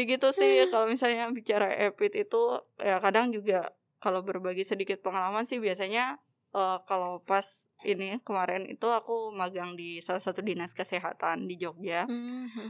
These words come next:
Speaker 1: Dan itu memang, eh, lebih dilibatkannya tuh ketika ada suatu kejadian tertentu. Kalau di bidang kesehatan sih ada istilahnya kejadian luar biasa. Dan itu tuh
Speaker 2: K L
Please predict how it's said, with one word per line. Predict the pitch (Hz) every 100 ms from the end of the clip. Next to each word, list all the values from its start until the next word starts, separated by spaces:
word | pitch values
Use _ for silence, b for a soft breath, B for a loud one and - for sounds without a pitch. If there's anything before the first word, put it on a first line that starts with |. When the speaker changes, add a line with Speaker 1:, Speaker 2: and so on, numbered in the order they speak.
| -
Speaker 1:
Dan | - 214
itu | 220 262
memang, | 277 247 240 226
eh, | - 214 214
lebih | 208 208 220
dilibatkannya | 214 202 190 185 - 185 208
tuh | 240 254
ketika | 240 240 403 233 -
ada | 208 202 208
suatu | - 196 185 208 202
kejadian | - 208 208 208 202
tertentu. | 220 240 233 214 185 _
Kalau | 190 185 180
di | 196 170
bidang | 190 175 175 170 175
kesehatan | - 185 214
sih | 247 180
ada | 185 185 -
istilahnya | 202 190 180 202
kejadian | 208 180 180 170
luar | 165 160
biasa. | 165 170 - 170 -
Dan | - 175
itu | 180 220
tuh | 247
Speaker 2:
K |
L | 254